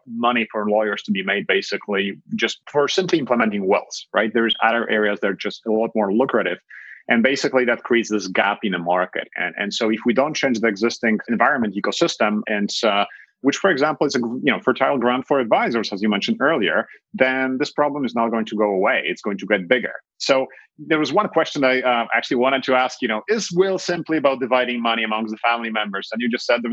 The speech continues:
there's some other documents, right? But tell us a little bit more about this, uh, kind of educational aspect that, uh, you know, why do you need will, especially when it comes to business owners? So when we focus on, on maybe on the role of advisor,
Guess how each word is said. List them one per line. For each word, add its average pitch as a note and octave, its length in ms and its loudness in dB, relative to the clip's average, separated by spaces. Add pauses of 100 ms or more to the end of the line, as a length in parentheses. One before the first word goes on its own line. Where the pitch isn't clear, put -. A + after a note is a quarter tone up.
there's B2 160 2
some - 100 -2 (100)
other C3+ 120 2
documents, A#2+ 580 -2
right? B2 300 0
But B2 140 4 (360)
tell A3 160 2
us C#4 140 -4
a - 20 -6
little B3+ 140 0
bit - 80 -6
more E3+ 180 2
about D3 320 2
this, C#3+ 240 -8
uh, C#3+ 200 2
kind D3 100 2
of B2+ 160 -4
educational C#3+ 640 -4
aspect A#2 540 0
that, A#2 200 2 (160)
uh, A2+ 240 2
you C3 60 -6
know, G#2+ 80 -2
why A#2 320 0
do C#3+ 80 -2
you D3+ 80 -2
need D3+ 180 -4
will, C3+ 260 2
especially - 440 -2
when C3 100 0
it B2 120 0
comes B2 220 0
to B2 60 -6
business A#2+ 400 -2
owners? A#2 460 0
So D3 460 -2
when D3+ 180 -2
we F#3+ 120 -2
focus C4 380 -2
on, E3+ 280 -2
on D3+ 360 -2
maybe C#3+ 360 2
on C3+ 100 2
the B2+ 80 2
role B2+ 300 2
of A#2 80 -2
advisor, A2+ 600 0